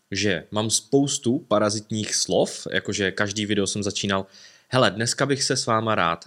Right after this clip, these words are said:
Hele, víte co? Hele, teď byl klient.“ A začínal jsem hele, což nutně neberu jako problém, může to být, znám lidi, kteří to používají jako přátelsky hodně a tak.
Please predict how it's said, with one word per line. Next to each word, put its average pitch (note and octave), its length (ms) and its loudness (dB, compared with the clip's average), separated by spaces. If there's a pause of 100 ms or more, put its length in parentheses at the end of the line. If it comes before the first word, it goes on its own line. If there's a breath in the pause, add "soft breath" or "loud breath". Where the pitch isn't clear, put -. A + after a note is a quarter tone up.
Hele, B2 320 2
víte A2 380 -2
co? G2+ 320 0 (200 loud breath)
Hele, A#2+ 200 0
teď A#2+ 220 -2
byl B2+ 160 2
klient.“ F#2 340 0
A G2+ 40 -2
začínal D#3 320 0
jsem C#3 180 -4
hele, F2 360 -2 (160)
což - 300 -4 (360)
nutně C3 340 0
neberu G#2+ 340 2
jako A2 180 0
problém, F2 560 -4
může F2 240 -10
to F2+ 120 -8
být, F2+ 240 -4 (120)
znám F2+ 240 -4
lidi, F2+ 200 -4
kteří F2+ 220 -6
to F2+ 80 -6
používají E2+ 300 -4
jako E2+ 120 -6
přátelsky G#2 560 -4
hodně G2 340 -4 (220 loud breath)
a - 80 -2
tak. - 340 -2